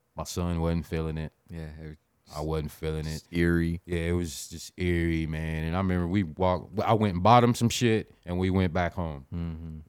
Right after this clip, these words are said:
Speaker 1: That was Halloween. And then I think a few weeks after that, we got stomped by Miami.
Speaker 2: <laughs> Fuck.
Speaker 1: That, well, they started sports back up 'cause they,
Speaker 2: Yeah.
Speaker 1: 'cause everything stopped. You know, they thought they were gonna attack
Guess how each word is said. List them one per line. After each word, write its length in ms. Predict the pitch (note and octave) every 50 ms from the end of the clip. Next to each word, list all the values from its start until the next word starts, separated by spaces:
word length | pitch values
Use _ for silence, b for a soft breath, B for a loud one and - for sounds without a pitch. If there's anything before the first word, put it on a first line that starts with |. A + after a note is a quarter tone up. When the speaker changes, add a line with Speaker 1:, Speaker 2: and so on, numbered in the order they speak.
| _ - -
Speaker 1:
That 180 | D2+ D2+ E2 D#2+
was 100 | E2+ -
Halloween. 640 | F2+ E2+ D#2+ E2 D#2 D#2 D#2+ E2 D#2+ D#2 D2+ D2 - _ _ _ _ _ _ _ _ _ _ _ _ _ _ _ _ -
And 80 | D#2
then 80 | E2+ E2+
I 100 | E2+ F2
think 300 | - G2 G2 F#2+ F2+ - _ _ _ _ _ _ _ _ _ _ _ _ _ _ _ _ _ _ _ _ _ _ _ _ _
a 20 |
few 240 | - - A2 A2+ A2
weeks 300 | G#2 G#2+ G#2+ G2 - -
after 260 | F#2+ F#2 F2 - F2+ F2
that, 220 | F#2+ F#2 E2+ -
we 140 | - F#2 F#2
got 180 | F2 E2+ D2 -
stomped 380 | - - G#2 F#2+ E2+ D2+ D#2+
by 160 | D#2+ D2+ D#2+
Miami. 580 | D#2 D#2+ D#2 D#2 D#2 D#2 D2+ C#2+ C#2 B1+ B1 - _ _ _
Speaker 2:
<laughs> 180 | _ _ _ -
Fuck. 680 | G2 - - - - F#2 - - - _ _ - - -
Speaker 1:
That, 160 | - G2+ G#2
well, 140 | F#2+ G2 G2
they 120 | F2+ G2 F#2
started 360 | - - - G#2 F#2+ F2 E2+
sports 380 | - - - G2+ F#2 E2+ -
back 240 | - D#2+ D2+ D2 -
up 160 | E2 D2 C2+
'cause 80 | - F2
they, 80 | F2+ G#2+
Speaker 2:
Yeah. 200 | F2 E2+ D#2+ D#2+
Speaker 1:
'cause 260 | - - - F2 D#2+
everything 400 | F#2+ F#2+ F2+ F2 - G2 F2+ F2
stopped. 480 | - - - F2+ F#2+ G2 - - _ - E2
You 80 | E2+
know, 120 | F2 F2 E2+
they 80 | F2+ F2
thought 220 | - G2 F2 -
they 100 | - F2
were 100 | F2 E2+
gonna 220 | D#2 F2+ F2 E2 D#2
attack 460 | D#2 - - G2 E2+ D2 - -